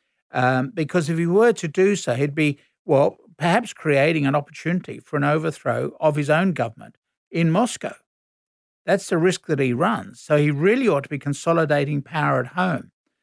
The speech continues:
But nato can also help, in my view, by just simply saying, "We will not accept Ukraine as a member."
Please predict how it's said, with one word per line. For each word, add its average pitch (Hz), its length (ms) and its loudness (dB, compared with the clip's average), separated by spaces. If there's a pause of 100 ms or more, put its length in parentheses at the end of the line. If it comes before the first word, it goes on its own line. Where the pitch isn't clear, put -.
(600)
But 165 180 2
nato 180 460 2
can 160 160 -2
also 165 300 2
help, 170 320 2
in 139 80 -2
my 135 200 2
view, 170 240 -2
by 143 180 0
just 156 280 -2
simply 175 240 -2
saying, 131 360 -4
"We 165 120 2
will 285 160 -2
not 185 160 4
accept - 400 -6
Ukraine 147 400 -2
as 156 120 -8
a 202 40 -6
member." 277 320 -2